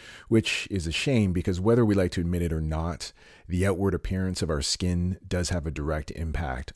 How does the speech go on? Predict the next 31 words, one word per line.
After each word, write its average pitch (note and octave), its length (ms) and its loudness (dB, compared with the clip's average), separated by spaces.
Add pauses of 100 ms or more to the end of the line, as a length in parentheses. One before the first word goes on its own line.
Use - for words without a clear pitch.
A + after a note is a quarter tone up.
on D2+ 160 -6
our C#2 260 -6
self-image C#2+ 600 -4
and D2+ 100 -8
social D2+ 340 -6
interactions. C#2+ 720 -8 (520)
But G2+ 140 4
the G#2 60 2
skin's D3 300 2
real A#2+ 240 6
importance E2+ 640 0
stems F2+ 440 -2
from F2 140 -4
the D2 60 -4
fact D#2+ 480 -2
that D#2 320 -2 (180)
it's F#2 240 -2
the G#2 60 -2
largest G2 440 2
organ F2+ 280 2
of E2 80 -2
the D2 80 -4
body, C#2 400 -4 (180)
serving F2 520 0
as D2+ 240 -4
a D2+ 80 -4
protective D#2+ 480 -4
barrier E2+ 460 0
from D2+ 320 -4
environmental D#2 600 -4
insults, - 600 -2